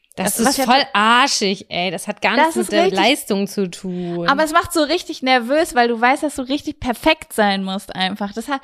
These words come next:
Speaker 2: was das für ein Pressure war einfach. Und, ähm, egal wie viel Mühe ich mir gegeben habe, Marie war immer besser.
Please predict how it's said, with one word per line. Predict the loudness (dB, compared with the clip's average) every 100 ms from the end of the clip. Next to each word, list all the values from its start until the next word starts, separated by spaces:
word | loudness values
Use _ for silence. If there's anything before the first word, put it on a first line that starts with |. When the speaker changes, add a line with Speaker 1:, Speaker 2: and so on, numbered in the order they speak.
| -10 -4
Speaker 2:
was | -2 2
das | 0
für | 2
ein | 2
Pressure | 4 4 4 4 4
war | 4
einfach. | 2 -2 -2 -8 -10 -20 -20 -20 -4
Und, | -2 -2 0
ähm, | 0 2 0 -2 -4
egal | 2 2 2
wie | -4
viel | -6 -6
Mühe | -4 -6
ich | -6
mir | -6 -4
gegeben | -4 -4 -2 -2 0
habe, | 0 2 4 2 0 _ _ -4
Marie | -4 -2 -2
war | -2
immer | 0 0 0
besser. | -2 -2 -2 -4